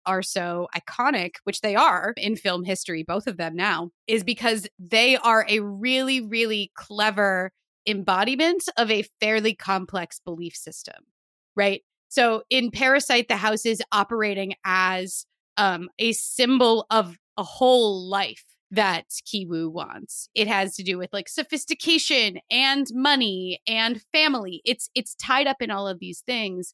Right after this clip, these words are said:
And so, and of course, the parks living in it helps to enrich the symbol as well. In Sunset Boulevard, the house is a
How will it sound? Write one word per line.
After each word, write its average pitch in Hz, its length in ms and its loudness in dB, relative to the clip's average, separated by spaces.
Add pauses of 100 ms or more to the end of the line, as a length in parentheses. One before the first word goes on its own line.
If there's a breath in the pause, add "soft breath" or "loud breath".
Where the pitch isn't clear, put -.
And 220 120 -2
so, 220 120 4
and 247 220 -2
of 226 100 -6
course, 240 240 0 (320)
the 233 80 -4
parks 226 380 -2
living 202 260 -2
in 202 200 -2
it 185 180 -6
helps 208 300 -4
to 175 380 -4
enrich 180 420 -4
the 180 80 -8
symbol 175 480 -6 (180)
as 190 180 -12
well. 202 520 0
In 220 260 2
Sunset 254 420 0
Boulevard, 208 680 0 (360)
the 262 60 2
house 285 380 2
is 302 180 4
a 285 180 2